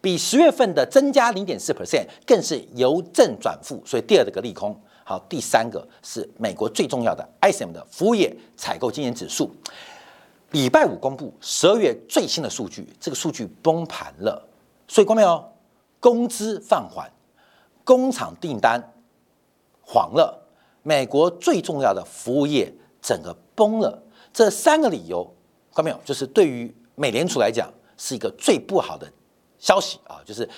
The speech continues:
整个目前美国的加息的基础全部都动摇了。我们看一下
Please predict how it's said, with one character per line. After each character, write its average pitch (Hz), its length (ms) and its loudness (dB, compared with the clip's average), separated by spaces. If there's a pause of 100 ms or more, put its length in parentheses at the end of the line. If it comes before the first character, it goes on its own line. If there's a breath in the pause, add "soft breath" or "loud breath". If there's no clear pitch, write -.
(140 loud breath)
整 - 120 4 (240)
个 160 300 4
目 190 240 -4
前 120 240 -2
美 127 240 -4
国 113 160 -6
的 120 120 0
加 208 380 2
息 - 300 -4
的 127 80 -4
基 - 260 -2
础 90 220 -8 (260 loud breath)
全 139 460 2
部 196 180 -2
都 147 80 4
动 156 220 2
摇 80 160 -8
了。 104 160 -2 (240 loud breath)
我 196 80 6
们 320 100 2
看 359 160 2
一 240 60 0
下 147 180 2